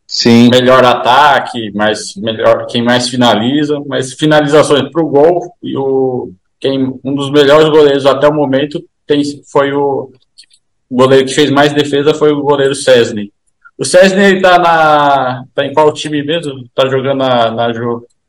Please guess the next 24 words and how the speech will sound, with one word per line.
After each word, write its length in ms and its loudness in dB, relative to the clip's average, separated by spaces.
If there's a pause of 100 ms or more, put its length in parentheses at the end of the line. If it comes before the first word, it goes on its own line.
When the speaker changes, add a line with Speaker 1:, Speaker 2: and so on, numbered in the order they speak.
(140)
Speaker 2:
Juventus 600 -4
aí? 100 0
Speaker 1:
Na 140 2
Juventus? 640 -2 (120)
Goleiro 220 4
Speaker 2:
Ah, 40 4
Speaker 1:
da 60 4
Juventus. 560 -2
Speaker 2:
tá 140 0
Speaker 1:
É. 120 2
Speaker 2:
certo. 360 -6 (260)
Goleiraço. 680 2 (680)
Aí, 420 2 (540)
o 320 4
Mbappé 460 2
não 120 0
precisa 200 0
falar 300 4
nada, 360 0
né? 160 4
O 220 0
cara 640 2
tá 180 2
voando, 640 0